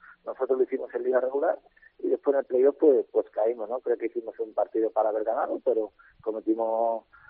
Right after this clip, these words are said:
unos errores que el rival aprovechó y, y no nos pudimos traer la victoria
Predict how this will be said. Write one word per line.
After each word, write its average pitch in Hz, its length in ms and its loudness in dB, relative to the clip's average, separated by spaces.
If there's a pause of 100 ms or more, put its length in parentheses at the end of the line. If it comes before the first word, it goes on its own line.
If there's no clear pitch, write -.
(260)
unos 123 260 -4
errores 127 360 6
que 135 100 0
el 123 380 4
rival 123 240 6
aprovechó 160 600 6 (560)
y, 120 500 0
y 107 60 -8 (300)
no 123 120 0
nos 123 120 2
pudimos 127 280 0
traer 123 160 6
la 117 60 8
victoria 151 500 8